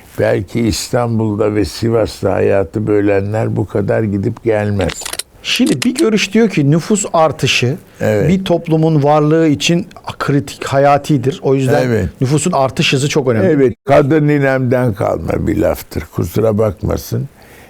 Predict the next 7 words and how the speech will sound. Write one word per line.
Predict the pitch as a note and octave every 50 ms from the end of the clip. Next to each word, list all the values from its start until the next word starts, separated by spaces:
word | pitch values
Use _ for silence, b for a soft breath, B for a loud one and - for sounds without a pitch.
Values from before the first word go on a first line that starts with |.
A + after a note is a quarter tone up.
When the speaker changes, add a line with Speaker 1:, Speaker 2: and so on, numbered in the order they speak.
| B B _
Speaker 1:
Efendim | - - B2 C3 D3 D3 D#3 D#3+ D#3+ D#3 C3+
çok | G2+ - - D3+ D3+ C#3 - -
kötüdür, | - C#3 C#3+ A#2 - C3 B2+ G#2 G#2 G#2
o | A#2 B2 B2+ A#2+
da | B2+ A#2 F#2+ E2+
boş | F#2 F2+ - - - -
laftır. | D#2 D2+ - - - - _ - A2+ A#2 - - -